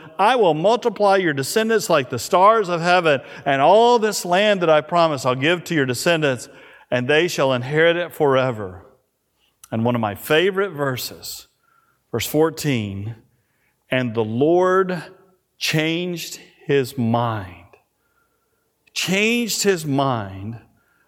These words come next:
about the disaster he planned to bring on his people.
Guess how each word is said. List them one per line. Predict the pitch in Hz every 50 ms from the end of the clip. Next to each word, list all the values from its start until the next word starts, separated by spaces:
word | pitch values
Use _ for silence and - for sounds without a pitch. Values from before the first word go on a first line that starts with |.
| _
about | - 127 123 139 135 135 131 135
the | 135
disaster | 113 117 113 107 131 139 156 170 175 170 - - - 170
he | 143 113 - 123 117
planned | 107 - - - 151 156 170 185 196 196 196 202 180
to | - - 170
bring | 170 160 131 117 117 113 113 113 113 113 117 120 120 117 - _ _ _ _ _ _ _ _ _ _ _ _ _ _ _ _ _ _ _ _ -
on | 123 113 113
his | 113 110 101 -
people. | - - 107 95 - - - 110 104 104